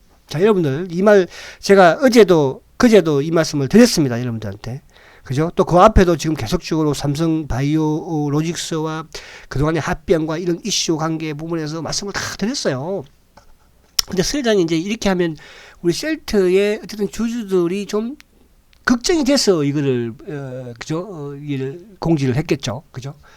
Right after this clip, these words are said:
자, 잘 들으세요, 여러분들. 우리 특히 주린이들은 잘 들으세요. 제가 이거를 그래서 오월 달에도 제가 여러분들한테 그 이 삼, 사가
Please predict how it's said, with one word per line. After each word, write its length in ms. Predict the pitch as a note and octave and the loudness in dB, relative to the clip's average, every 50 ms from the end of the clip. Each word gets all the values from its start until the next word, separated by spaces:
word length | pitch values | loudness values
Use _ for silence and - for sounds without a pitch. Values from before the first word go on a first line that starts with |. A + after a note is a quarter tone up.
| - - - - - - - - | -20 -20 -20 -20 -20 -20 -20 -10
자, 240 | - C#3+ B2+ A#2+ C3 - | -8 -6 -6 -6 -8 -6
잘 160 | - C#3+ D3 | -4 2 4
들으세요, 360 | E3 G#3 G#3 - D3 C3 A#2+ | 6 6 6 4 2 0 -2
여러분들. 440 | A#2+ A#2+ A#2 G#2 G#2 G#2 A2 B2 C#3+ | -4 -6 -6 -8 -8 -10 -10 -10 -8
우리 260 | D3+ C#3+ D3+ D3+ C#3+ B2 | -4 0 0 0 0 0
특히 220 | - - - - | -2 -6 -6 -6
주린이들은 720 | D3+ - C#3+ C#3 E3+ F3+ F#3+ G3 G3 F3 F#3+ F#3+ F#3+ E3 | -4 -2 0 2 4 4 4 4 6 6 6 6 6 4
잘 220 | B2 A2+ G#2+ A#2+ B2 | 2 0 -4 -2 -2
들으세요. 720 | D3+ D#3+ D3 G#2+ B2 A2+ G#2+ G#2 G#2 A2+ B2 B2 A2+ G#2 | -2 -2 -4 -4 -4 -6 -6 -8 -8 -8 -8 -8 -8 -10
제가 300 | G#2+ - C#3 D3 C#3+ C3+ | -8 -8 -6 -4 -4 -4
이거를 320 | C3+ C3 D3 D#3+ D#3+ D3+ C3 | -2 -2 0 2 2 0 0
그래서 320 | A#2+ D3+ D3 D#3 D#3 C#3+ C#3 - - - - - - - - - | 0 -2 -2 -2 -4 -4 -6 -10 -18 -20 -20 -20 -20 -20 -6 4
오월 280 | E3 E3+ G3 A3 G#3+ | 8 10 10 10 10
달에도 300 | G#3+ A3 F#3 F3+ D3+ D3+ | 8 6 4 6 4 2
제가 400 | C3 C#3 D3+ D3 C#3 C3+ C3 C3 - G3+ | 2 2 2 2 0 0 -2 -4 -6 -4
여러분들한테 720 | F3 E3 D3+ C#3 C#3 C3+ C3+ C3 A#2+ B2 C#3 C3+ B2 A#2 | -4 -2 -2 -2 -2 -2 -2 -4 -4 -4 -6 -6 -6 -6
그 340 | - - C3 B2 B2 A#2+ A#2 A#2+ | -10 -10 -10 -10 -10 -10 -12 -10
이 180 | B2 C3 C3 B2 | -10 -8 -8 -6
삼, 260 | - - - G#3 F#3 | -4 -2 0 2 4
사가 380 | F3 G3 F#3 F3+ D3+ D3+ C3+ | 4 4 4 4 4 0 -2